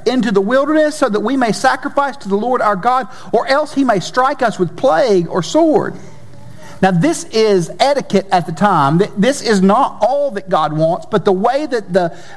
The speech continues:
from everything that I've read and the interactions that I've had with, with different historical teachings is,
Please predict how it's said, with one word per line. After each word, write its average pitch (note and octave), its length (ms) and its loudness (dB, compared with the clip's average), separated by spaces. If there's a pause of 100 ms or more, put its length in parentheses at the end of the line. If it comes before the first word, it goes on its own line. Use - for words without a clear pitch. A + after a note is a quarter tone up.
from G3 320 2
everything D4 540 2
that C#4 80 2
I've G#3 200 -2
read F#3+ 240 2
and G#3+ 100 0
the G3 60 4 (100)
interactions C4+ 580 0
that A#3+ 100 -2
I've A3+ 160 2
had G3+ 200 2
with, F#3 160 2
with F3+ 200 2
different - 320 0
historical C4+ 560 0
teachings A3+ 420 0
is, G3 300 2